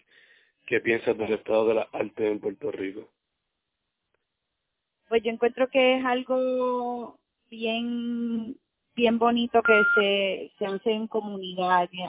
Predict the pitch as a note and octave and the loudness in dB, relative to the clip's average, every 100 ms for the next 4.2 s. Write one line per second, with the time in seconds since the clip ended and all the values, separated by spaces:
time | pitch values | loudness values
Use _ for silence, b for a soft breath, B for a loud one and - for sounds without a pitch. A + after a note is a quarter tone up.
0 | F#3+ F#3 G3 G#3 G#3+ G#3+ G#3+ G#3 - G#3+ | -4 -4 -4 -6 -4 -4 -4 -8 -10 -6
1 | G#3+ G#3 G#3 G3+ G3+ G3+ - _ _ _ | -2 2 2 2 -4 -8 -16 _ _ _
2 | _ - A3+ - A3+ A3+ G#3+ G#3 G#3 A3 | _ -2 0 0 -2 -2 2 2 0 -12
3 | F#3+ A3+ - G#3 G3+ G3+ G3 G#3 F#3+ F3+ | -8 -4 0 2 0 -4 -8 -4 -4 -4
4 | F3 E3+ | -4 -6